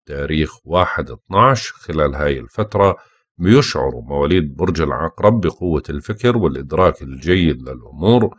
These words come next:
وبينشطوا في مجال الدراسة والمطالعة وإجراء اتصالات أو القيام بسفريات ضرورية.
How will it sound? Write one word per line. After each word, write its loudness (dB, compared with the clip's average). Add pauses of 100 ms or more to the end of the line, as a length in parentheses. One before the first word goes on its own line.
(320)
وبينشطوا 2
في -2
مجال 4
الدراسة 2
والمطالعة 2
وإجراء 2
اتصالات -2
أو -2
القيام 4
بسفريات 0
ضرورية. 2